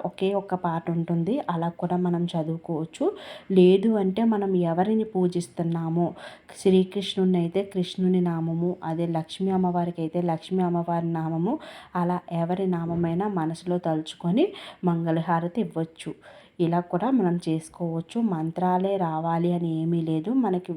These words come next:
వీలైనంతలో మనం పూజని మనస్ఫూర్తిగా చేసుకోవచ్చు. చూస్తున్నారు కదా, స్వామివారు సంపింగ పుష్పాలు,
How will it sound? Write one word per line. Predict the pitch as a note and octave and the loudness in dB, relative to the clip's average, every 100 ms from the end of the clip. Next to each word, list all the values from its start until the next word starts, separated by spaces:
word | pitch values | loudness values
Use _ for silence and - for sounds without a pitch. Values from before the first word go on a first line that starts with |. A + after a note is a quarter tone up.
| - | -8
వీలైనంతలో | E3+ E3+ E3+ E3+ E3 E3 E3 E3 E3+ | -4 0 0 0 0 -2 -2 -2 -2
మనం | E3 G3 - - - - | 2 0 0 -8 -18 -12
పూజని | - F3 E3+ F3 C4+ A#3 | 0 0 2 0 2 2
మనస్ఫూర్తిగా | E3 F3+ F#3 - F3 F3 F3 F3+ C#4 | 2 0 -2 -8 -4 -4 -2 0 0
చేసుకోవచ్చు. | F4 E3+ D#3+ - D#3+ D#3+ E3+ - F3 - - - | 0 -2 -2 -6 -6 -4 -6 -8 -10 -10 -18 -10
చూస్తున్నారు | - F#3 - F3+ F3 E3+ F3 | -2 -2 0 0 2 0 -2
కదా, | E3 G3+ | -2 -2
స్వామివారు | D#4 - F3 E3 E3+ E3 E3 F3+ F4+ - - - _ | -4 -4 -4 -2 -2 -2 -2 0 -2 -2 -16 -20 _
సంపింగ | - E3+ F3 G3 G3 | 0 0 2 0 0
పుష్పాలు, | F#3+ F3+ - - F3 E3+ F#3 | -2 -6 -6 -4 -2 0 2